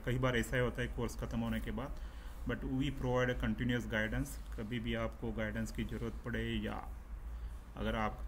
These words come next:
कुछ सीखना है, कुछ practice करना है, तो we are available, that is how we can build। लेकिन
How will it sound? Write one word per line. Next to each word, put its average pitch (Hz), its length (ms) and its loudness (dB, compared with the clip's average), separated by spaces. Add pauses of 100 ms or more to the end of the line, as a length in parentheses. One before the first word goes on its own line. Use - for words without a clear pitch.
(280)
कुछ 127 100 0
सीखना 143 460 4
है, 113 280 4
कुछ - 280 0
practice - 640 0
करना 117 300 2
है, 117 60 2
तो 113 300 -2
we 110 100 2
are 110 240 2
available, 107 480 -2
that 117 180 0
is 101 120 -2
how 127 160 -2
we 110 80 2 (100)
can 104 220 2
build। 104 220 0
लेकिन 127 220 0